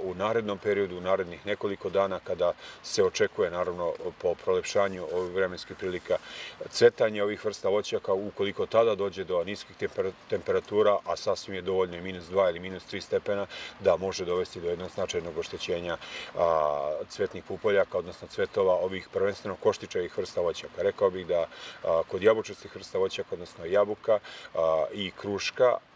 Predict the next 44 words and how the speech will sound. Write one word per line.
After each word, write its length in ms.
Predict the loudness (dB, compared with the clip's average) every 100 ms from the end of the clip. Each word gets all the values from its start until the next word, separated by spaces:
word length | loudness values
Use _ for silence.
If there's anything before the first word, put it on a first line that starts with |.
| -4
ali 200 | -2 -2
prvenstveno 500 | -2 -2 -2 -6 0
jabuka 360 | 2 2 0 0
u 100 | 2
ovom 160 | 2
momentu, 420 | 0 -8 -10 -10 -10 -10 -16 -6
a, 420 | 0 2 2 2 0 -2
nemaju 500 | -2 0 -2 -2 -4 -8
nikakav 520 | -8 -6 -4 -4 -2 -2
stepen 380 | 2 0 0
oštećenja, 520 | -4 -6 -4 -4 -2 -2
dakle 280 | -2 0
u 40 | 0
ovom 120 | 0
momentu 300 | -4 -6 -6
nisu 300 | -4 -4 -4
ugrožene. 440 | -2 -2 0 -2 -2 -6 -14 -8
Međutim, 520 | -4 -4 -4 -4 -4 -2
e, 180 | 0 2
isto 260 | 0 -4
tako 300 | -2 -2 -2 -8
kod 140 | -6
šljive 380 | -4 0 2 2
koja, 420 | 2 2 2 0 -2 0
koja 220 | 2 2
je 400 | 2 0 -2 -4
značajna 540 | -6 -2 0 -2 -6
za 140 | -6 -4
naše 220 | -4 -2
područje, 440 | 0 0 -2 -10
takođe 420 | -10 -2 -2 0
u 40 | -2
ovom 100 | -2
momentu 280 | -4 -6 -8
još 180 | -4
uvek 200 | -2 -2
nemamo 280 | -2 -4 -4 -8 -10 -12 -2
naznaka 500 | 2 2 -2 -6 -6
nekih 300 | -6 -10 -8
stepena 340 | -4 -2 -2
oštećenja, 420 | -6 -8 -4 -2 -2
za 120 | 2
razliku 400 | 0 0 -6 -2
od, 180 | -2